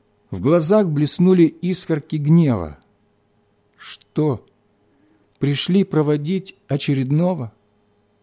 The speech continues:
Ну почему он, Стасик мой? Почему не вы? Чем вы лучше его,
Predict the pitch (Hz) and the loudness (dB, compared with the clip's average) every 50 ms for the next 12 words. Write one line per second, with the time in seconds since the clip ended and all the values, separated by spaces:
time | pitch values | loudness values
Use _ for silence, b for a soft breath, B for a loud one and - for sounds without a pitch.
0 | _ _ _ _ _ _ _ _ - - 165 196 185 202 185 - - 196 190 196 | _ _ _ _ _ _ _ _ -4 -2 -2 0 2 2 2 2 2 4 6 6
1 | 214 214 - - - 226 214 208 190 151 120 104 - - - - 190 196 208 190 | 6 6 4 2 0 2 2 2 2 0 -2 -2 -6 -10 -4 -2 0 0 0 0
2 | - - 139 - 131 123 107 90 82 _ _ _ _ _ _ _ _ _ b b | -4 -8 -6 -4 -4 -4 -4 -4 -8 _ _ _ _ _ _ _ _ _ b b
3 | b b 196 190 - 220 226 233 240 233 240 240 214 208 226 240 220 165 120 98 | b b 0 2 4 4 6 8 8 8 8 6 6 4 4 4 4 4 2 0
4 | - _ _ _ _ _ _ _ _ _ _ _ _ _ _ - - - 208 247 | -6 _ _ _ _ _ _ _ _ _ _ _ _ _ _ -8 -4 0 2 4
5 | 240 220 208 185 202 226 233 214 214 226 247 240 - - - 175 170 180 185 180 | 6 6 6 4 4 2 4 4 4 4 2 2 0 0 0 0 0 2 0 0
6 | 190 214 185 120 104 | 2 2 0 0 -2